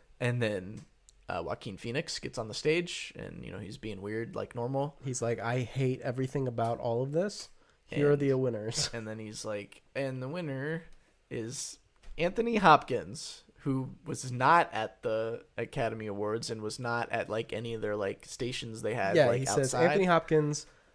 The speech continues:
Speaker 2: I am accepting this award on Anthony Hopkins' behalf." <laughs>
Speaker 1: And then the show literally
Speaker 2: Credits.
Speaker 1: just ended.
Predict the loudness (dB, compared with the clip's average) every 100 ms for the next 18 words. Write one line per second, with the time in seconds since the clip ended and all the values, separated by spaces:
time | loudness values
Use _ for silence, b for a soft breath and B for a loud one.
0 | b b _ 0 2 0 2 0 2 -2
1 | 0 0 2 2 2 0 -4 -4 -2 0
2 | 0 2 2 0 0 -4 -2 -2 -2 -4
3 | -4 -2 -2 -6 -2 2 4 4 4 0
4 | 0 0 4 6 6 4 0 6 8 8
5 | 2 -2 -8 -8 -8 -8 -12 -14